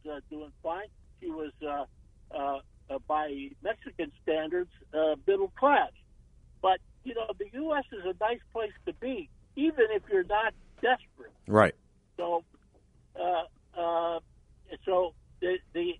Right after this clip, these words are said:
Speaker 1: the idea when, when someone like, uh, uh, our leaders say, "Well, we gotta get these other countries, uh, to, uh, straighten their mess out," uh, then, then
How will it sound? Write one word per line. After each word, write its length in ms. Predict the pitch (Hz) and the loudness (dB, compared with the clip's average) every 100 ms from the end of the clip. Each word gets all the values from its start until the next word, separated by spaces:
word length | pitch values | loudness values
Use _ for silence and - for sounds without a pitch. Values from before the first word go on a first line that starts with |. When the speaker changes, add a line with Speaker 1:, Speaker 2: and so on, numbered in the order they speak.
| - | -10
Speaker 1:
the 140 | 151 190 | 2 8
idea 680 | 247 269 233 226 214 190 185 - | 8 6 0 0 2 2 -4 -14
when, 260 | 165 175 320 - - - - | -10 -8 -10 -16 -20 -20 -10
when 180 | 302 151 - | -10 -10 0
someone 300 | 247 269 240 | 0 2 0
like, 220 | 196 180 - 170 | 0 -2 -4 0
uh, 200 | 156 143 - - | 0 0 -10 -10
uh, 280 | 147 139 135 - | -6 -6 -6 -6
our 200 | 143 139 135 139 | -6 -6 -10 -12
leaders 380 | 226 208 175 - - | -10 -4 -4 -2 2
say, 240 | 175 165 - - | 2 2 -8 -2
"Well, 220 | 185 202 220 | 4 4 4
we 100 | 254 | 0
gotta 300 | 254 247 202 - | 4 4 0 -2
get 180 | 220 214 - - - | -2 -2 -10 -20 -18
these 140 | 196 180 226 | -16 -2 -2
other 180 | 240 - - | -2 -6 -6
countries, 480 | 180 - 165 165 - _ _ - - | -8 -6 -12 -14 -18 _ _ -20 -6
uh, 280 | 156 160 151 - _ - | -2 -2 -4 -10 _ -8
to, 220 | 339 - - 156 | -8 -8 -8 -6
uh, 140 | 160 - - 165 - | -6 -10 -20 -20 -8
straighten 300 | 233 214 - | -6 -6 -6
their 200 | 202 233 - | -4 -4 -4
mess 160 | 180 160 170 | -8 -6 0
out," 240 | 160 165 - - - - - | 2 2 -2 -20 -20 -16 -2
uh, 260 | 160 160 156 - | 2 2 0 -6
then, 160 | 233 208 _ | -8 -8 _
then 160 | 214 | -8